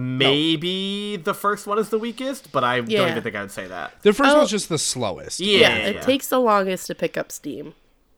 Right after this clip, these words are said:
Speaker 2: 'Cause you,
Speaker 3: Uh,
Speaker 2: th-, there's so much teenage amnesia angst
Speaker 1: Yep.
Speaker 2: in the first episode that you're just like, "Okay, yeah, I get it. You're, you can't remember shit."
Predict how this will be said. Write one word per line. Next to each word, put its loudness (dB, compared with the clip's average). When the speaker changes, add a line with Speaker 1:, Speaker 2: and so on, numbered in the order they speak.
Speaker 2:
'Cause -6
you, -2
Speaker 3:
Uh, -2
Speaker 2:
th-, 0
there's 2
so 2
much -2
teenage 2
amnesia -2
angst -2
Speaker 1:
Yep. -6
Speaker 2:
in -4
the 0
first -2
episode 0
that -2
you're -4
just -10
like, -6
"Okay, -6
yeah, 2
I 2
get 0
it. -2
You're, -4
you -12
can't -4
remember -10
shit." -16